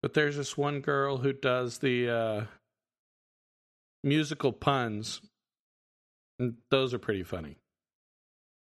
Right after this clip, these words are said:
So, but yeah, I mean, it's just interesting. I, I'm sup-, I'm just, I'm late to the game. I really am. You know, just kind of, you know, Jay tells me all the time, "Oh yeah, I saw that on YouTube," or, "Oh yeah, I saw that on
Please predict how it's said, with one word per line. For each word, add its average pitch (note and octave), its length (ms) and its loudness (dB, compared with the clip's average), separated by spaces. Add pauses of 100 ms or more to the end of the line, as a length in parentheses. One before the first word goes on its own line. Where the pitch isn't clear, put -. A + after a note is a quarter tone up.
(520)
So, F#2+ 420 -2 (680)
but G#2 260 -2 (180)
yeah, G3 300 2
I D3 80 2
mean, D#3 140 2
it's D3+ 180 -2
just - 220 -4
interesting. D3+ 440 0
I, C3 280 2
I'm C#3 160 0
sup-, - 240 -2 (100)
I'm C3+ 180 0
just, C3 280 0 (460)
I'm D#3+ 200 6
late D#3+ 280 0
to C#3+ 100 2
the C3 80 2
game. B2+ 400 -2 (600)
I C3 40 6
really B2+ 360 2
am. B2+ 280 -4 (960)
You D3+ 100 4
know, C3 260 0 (220)
just - 300 0
kind C#3 180 2
of, A#2+ 300 -2 (420)
you C#3 100 4
know, B2 200 -2 (180)
Jay C#3 280 2
tells C3 300 0
me C3 80 2
all B2+ 120 0
the A#2+ 80 0
time, C3+ 400 0
"Oh G#3+ 80 4
yeah, F#3 220 4
I E3+ 40 -2
saw D#3+ 240 0
that D#3 140 2
on C#3+ 100 0
YouTube," C3 420 0
or, A2+ 240 0
"Oh D#3+ 120 4
yeah, D#3+ 260 2
I C#3+ 80 0
saw C3 280 0
that B2+ 200 2
on A#2+ 320 -2